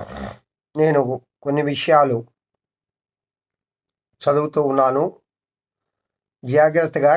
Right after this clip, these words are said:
గమనం చేయండి. "మరియు యెహోవా సొదమ గొమొర్రాలను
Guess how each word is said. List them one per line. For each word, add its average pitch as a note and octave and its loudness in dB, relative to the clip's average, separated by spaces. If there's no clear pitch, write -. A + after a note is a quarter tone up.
గమనం D#3 2
చేయండి. B2 -4
"మరియు E3+ 2
యెహోవా E3 2
సొదమ G3 4
గొమొర్రాలను D#3+ 2